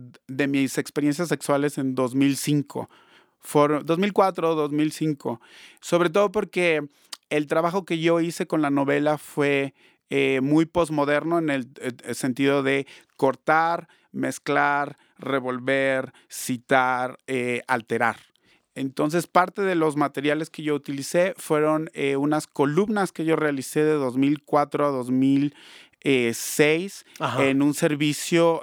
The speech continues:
Speaker 1: de noticias, eh, llamado Anodis, eh, que daba, eh, noticias sobre diversidad sexual, que fue muy importante, ya desapareció. Cuando desaparece este sitio, yo empiezo a recuperar a través de arqueología digital,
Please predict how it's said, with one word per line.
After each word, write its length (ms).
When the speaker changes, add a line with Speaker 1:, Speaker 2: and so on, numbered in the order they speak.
Speaker 1:
de 140
noticias, 1120
eh, 180
llamado 360
Anodis, 760
eh, 460
que 120
daba, 560
eh, 140
noticias 440
sobre 200
diversidad 480
sexual, 440
que 100
fue 140
muy 180
importante, 720
ya 160
desapareció. 720
Cuando 260
desaparece 640
este 220
sitio, 320
yo 80
empiezo 320
a 60
recuperar 640
a 80
través 260
de 60
arqueología 680
digital, 680